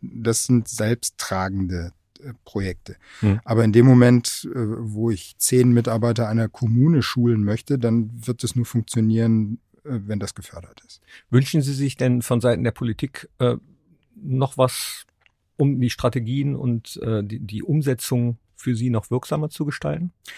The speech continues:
Speaker 1: Ja, ich habe natürlich wie immer eine Wunschliste. Also keiner geht durch die Gegend, ohne irgendwie seinen heimlichen Wunschzettel in der Hosentasche zu haben. Also in dem Bauen sind es zwei, drei einfache Sachen.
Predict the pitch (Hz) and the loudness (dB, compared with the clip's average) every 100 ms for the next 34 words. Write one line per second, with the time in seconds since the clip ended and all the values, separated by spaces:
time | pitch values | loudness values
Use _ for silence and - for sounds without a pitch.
0 | - - 104 120 127 120 110 107 135 139 | -18 2 4 4 4 6 6 6 6 4
1 | - 101 104 127 151 107 98 92 117 139 | 2 -6 -4 2 4 4 2 2 2 2
2 | - 95 90 - 135 139 - 110 107 98 | 0 -4 -4 0 0 0 -4 -2 -2 -4
3 | _ - 98 117 113 107 104 117 - 107 | _ -4 0 2 2 0 -4 -6 -4 -6
4 | - 101 104 113 113 - 117 113 98 110 | -6 -6 0 2 0 -2 -4 -2 -2 -4
5 | - 110 104 107 110 107 110 110 - 104 | -2 -2 0 0 0 0 2 0 2 0
6 | 113 151 - - - 101 98 95 95 95 | 2 0 -4 -6 -4 -4 -4 -4 -4 -4
7 | 98 95 92 95 - 87 82 80 92 - | -6 -6 -8 -10 -10 -8 -8 -10 -14 -20
8 | - - - - _ 131 117 135 123 123 | -18 -18 -20 -20 _ -2 2 6 8 8
9 | 107 104 175 165 131 135 135 123 143 123 | 8 8 8 8 6 0 0 2 4 0
10 | - - 123 135 113 120 123 - - 113 | -2 0 0 0 2 4 2 0 0 0
11 | - 98 95 87 - 113 | 2 0 0 -6 -10 -16